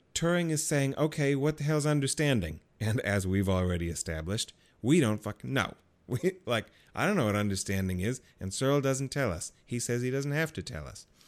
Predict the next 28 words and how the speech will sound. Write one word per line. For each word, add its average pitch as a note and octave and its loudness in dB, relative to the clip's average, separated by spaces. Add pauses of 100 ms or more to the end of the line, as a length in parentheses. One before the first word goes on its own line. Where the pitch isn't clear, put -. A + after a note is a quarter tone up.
(800)
So C3 4
Turing D3+ 0
says, A#2+ 0
"Well, G#2+ 2
that's C#3+ 0
kind D#3 -2
of F#2 -2
frustrating. F#2 -4 (440)
You're B2 4
bashing B2+ 0
my B2 2
enterprise G2+ -2 (120)
because A2+ 0
it A#2+ 0
fails D3+ 0
on A#2+ 0
a A2+ 0
score G2+ 2 (280)
that A#2 0
you C3 4
won't C3 2
tell C#3 2
me F2+ 0 (360)
what B2 2
success - 0
would A2+ 2
mean. F#2+ 0 (920)
So A#2 2